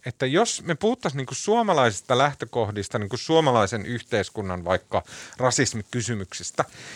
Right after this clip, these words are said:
niin eikö me puhuttaisi silloin tyyliin, niinku, että okei, että miten, miten menee niillä Joensuun, öö, tota, alueen somalien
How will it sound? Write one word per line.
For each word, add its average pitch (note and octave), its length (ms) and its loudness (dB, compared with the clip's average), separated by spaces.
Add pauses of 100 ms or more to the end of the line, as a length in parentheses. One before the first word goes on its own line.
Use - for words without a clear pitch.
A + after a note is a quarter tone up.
(160)
niin C#3+ 100 0
eikö D#3 160 0
me G3+ 140 -4
puhuttaisi D#4 440 0
silloin F3 380 2
tyyliin, C3 360 2
niinku, A2 220 0
että A#2 220 0
okei, C3+ 200 2
että C#3 160 0
miten, E3 840 0 (300)
miten D3+ 300 4
menee D3 300 4
niillä A#2+ 320 4 (460)
Joensuun, B2+ 800 2 (720)
öö, F#2+ 540 4 (120)
tota, G2 520 2 (100)
alueen G2+ 560 2
somalien F2+ 840 -2